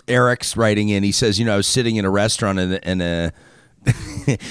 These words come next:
a table full of retired old white guys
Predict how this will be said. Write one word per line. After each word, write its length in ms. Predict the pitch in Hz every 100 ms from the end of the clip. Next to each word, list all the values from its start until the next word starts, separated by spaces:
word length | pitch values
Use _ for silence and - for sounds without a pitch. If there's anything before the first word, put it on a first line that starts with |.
| -
a 100 | -
table 400 | 117 165 175 165
full 240 | 147 165 160
of 140 | 143
retired 580 | 135 127 139 151 156 143
old 220 | 139 139
white 320 | 120 131 139
guys 440 | 107 98 90 95